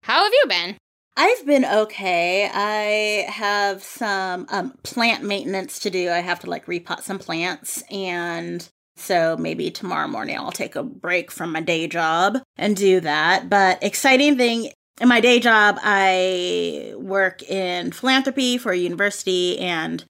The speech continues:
Speaker 2: I'm in the Bay Area, so I'm often looking at things about rich people in the Bay Area. And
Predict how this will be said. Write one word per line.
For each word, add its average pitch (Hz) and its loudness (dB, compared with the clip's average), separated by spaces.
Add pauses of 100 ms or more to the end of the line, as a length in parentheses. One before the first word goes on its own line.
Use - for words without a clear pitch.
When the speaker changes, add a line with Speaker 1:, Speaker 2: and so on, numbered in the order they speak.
Speaker 2:
I'm 208 0
in 202 -2
the 190 -4
Bay 202 2
Area, 359 4
so 202 2
I'm 190 0
often 185 -4
looking 180 -4
at - -8
things 240 0
about 170 -2
rich 254 0
people 208 0
in 247 0
the 269 4
Bay 180 0
Area. 170 -4 (100)
And 180 -2